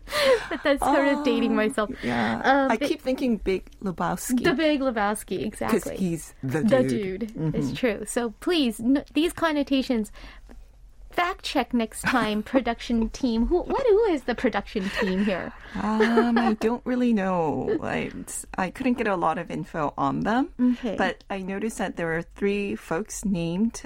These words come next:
Speaker 2: um, as writers. So,
Speaker 1: Mm-hmm. Okay.
Speaker 2: but, um, essentially, this movie has a Freaky Friday scenario.
Speaker 1: Oh, okay.
Speaker 2: I actually thought they might have done a little bit of a wordplay on Freaky Friday for,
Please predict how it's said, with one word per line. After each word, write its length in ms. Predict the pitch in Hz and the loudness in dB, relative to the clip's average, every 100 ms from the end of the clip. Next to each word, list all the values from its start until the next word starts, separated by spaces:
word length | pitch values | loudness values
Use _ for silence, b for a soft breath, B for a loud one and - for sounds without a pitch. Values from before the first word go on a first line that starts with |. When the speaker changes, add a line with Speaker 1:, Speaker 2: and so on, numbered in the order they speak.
| - | -6
Speaker 2:
um, 240 | - - | -4 -4
as 180 | - 151 | -6 -4
writers. 600 | 143 160 185 269 339 254 | -4 -4 -4 -4 -2 -2
So, 320 | - 359 233 202 | 0 0 0 -2
Speaker 1:
Mm-hmm. 300 | 208 - 269 | -8 -6 -4
Okay. 420 | 294 285 220 262 - B B B 277 | -2 -2 -2 -4 -6 B B B -2
Speaker 2:
but, 340 | 226 220 - - | 0 0 -4 -6
um, 400 | 180 170 170 165 - | -4 -2 -2 -2 -4
essentially, 640 | 214 - 277 - 285 262 | -4 -2 -2 -4 -4 -2
this 240 | 190 180 - | -2 -4 -4
movie 380 | 165 170 156 160 | -6 -4 -6 -6
has 420 | 156 143 139 - | -4 -4 -4 -6
a 60 | 151 | -8
Freaky 540 | - 190 180 - 180 | -4 -2 -2 -4 -6
Friday 480 | 180 160 151 170 156 | -4 -2 -2 -4 -8
scenario. 640 | - 160 143 135 131 - - | -8 -4 -2 -2 -4 -8 -4
Speaker 1:
Oh, 520 | - 381 415 359 220 - 247 | 2 2 2 2 0 -2 -8
okay. 320 | 226 202 - - | -6 -8 -4 -2
Speaker 2:
I 40 | |
actually 340 | 226 - 330 | -2 -2 -4
thought 280 | 349 202 208 - - | -2 0 -2 -4 -10
they 120 | 202 | -6
might 180 | 196 190 | -2 -2
have 140 | 190 - | -4 -6
done 220 | 190 165 | -6 -4
a 80 | 190 | -2
little 240 | 170 170 185 | -4 -4 -4
bit 140 | 180 | -4
of 120 | 170 | -4
a 80 | 156 - | -6 -4
wordplay 560 | 151 156 - 214 208 190 | -4 -4 -4 -2 -2 -2
on 100 | 196 | -4
Freaky 420 | - 180 - 175 | -4 -6 -4 -6
Friday 360 | - 170 170 185 | -4 -4 -4 -6
for, 400 | - 147 - 220 | -8 -6 -6 -8